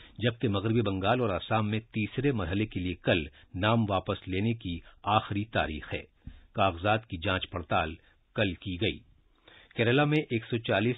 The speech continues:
असेंबली हलकों के लिए तमिलनाडु की दो सौ चौंतीस सीटों के लिए और पुदुचेरी की तीस असेंबली सीटों के लिए छह अप्रैल को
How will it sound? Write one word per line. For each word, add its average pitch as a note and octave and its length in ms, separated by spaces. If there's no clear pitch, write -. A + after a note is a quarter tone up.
असेंबली G#2 360
हलकों G2 340
के A#2 120
लिए A2 180
तमिलनाडु F#2+ 560
की G#2 260
दो F#2+ 180
सौ F#2+ 140
चौंतीस F#2+ 440
सीटों A2 340
के G#2+ 140
लिए G2 160
और A#2+ 140
पुदुचेरी G2 520
की G#2+ 160
तीस A#2+ 460
असेंबली F#2 380
सीटों G#2 360
के A2 120
लिए F2+ 200
छह G#2+ 300
अप्रैल A2+ 380
को E2+ 260